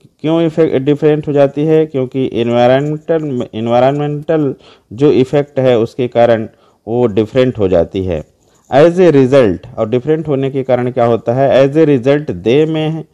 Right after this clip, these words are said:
behave as a heterogeneous materials। और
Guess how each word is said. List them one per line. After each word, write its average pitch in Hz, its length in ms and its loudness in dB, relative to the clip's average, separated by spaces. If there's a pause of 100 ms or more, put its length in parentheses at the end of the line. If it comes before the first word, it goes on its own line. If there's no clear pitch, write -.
(420)
behave 151 520 2 (420)
as 131 260 2
a 139 200 2
heterogeneous 120 760 0 (300)
materials। 92 460 -2 (440)
और 131 600 2